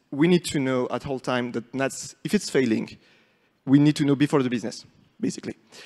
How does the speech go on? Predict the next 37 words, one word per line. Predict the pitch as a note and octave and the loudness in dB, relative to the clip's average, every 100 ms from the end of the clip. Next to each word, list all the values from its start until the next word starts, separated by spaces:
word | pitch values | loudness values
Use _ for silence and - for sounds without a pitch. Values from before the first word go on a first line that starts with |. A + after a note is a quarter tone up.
| - - - | -20 -10 -2
Um, | C#3 C3+ C3+ C3+ C3 C3 C3 C3+ - | 2 4 4 4 2 0 -4 -8 0
and | D3+ C#3+ | 0 2
quickly | - F3+ F3+ | -2 0 2
identify | C#3+ D3 D3+ C#3+ C3+ | 2 0 0 2 4
bottlenecks, | C3+ C#3+ A#2+ A2+ - - - _ - _ _ | 4 2 0 -4 -6 -10 -12 _ -20 _ _
uh, | B2 A2+ A2+ | -8 -6 0
on | C#3+ C3+ | 2 4
the | C3 | 4
infrastructure, | A#2+ C3 - B2 - A2 | 4 2 2 -2 -4 -6
because | A#2+ A#2+ G#2+ - _ _ | 0 0 0 -8 _ _
as | E3 D#3+ | 4 4
we | D3+ D#3+ | 2 4
rely | D3 C#3+ A#2+ | 6 6 6
only | D#3 E3+ | 2 0
on | D#3+ C#3+ | -2 -2
nats | B2 A2+ - - - _ _ _ - | -2 -4 -6 -10 -14 _ _ _ -12
to | A#2+ | -6
decide | D3 - C#3+ B2 | -4 2 4 6
by | C3 | 4
itself | C3+ - D3+ A#2+ A2 - - - - | 2 0 4 4 4 -6 -18 -20 -6
to | B2 | 0
load | A#2 C3+ | 2 2
balance, | C3 C3 B2 B2 - | 2 2 0 -4 -4
uh, | B2+ A2 - | -4 -4 -2
traffic | B2+ C3 C3 | -2 -2 -2
and | A#2+ | 0
everything, | B2+ D3+ G3+ G#3 G3+ - - - - | 0 2 2 0 -4 -14 -20 -20 -4
we | C#3 | 2
need | E3 D#3 | 2 2
to | E3 | 2
know | D#3+ | 4
if | D3 - - - _ _ | 4 2 -6 -16 _ _
at | B2+ | -2
some | - D3+ D3 | 0 0 2
point | C3+ B2 A#2 - | 2 2 -2 -6
a, | B2 | -2
no-, | C3+ | -2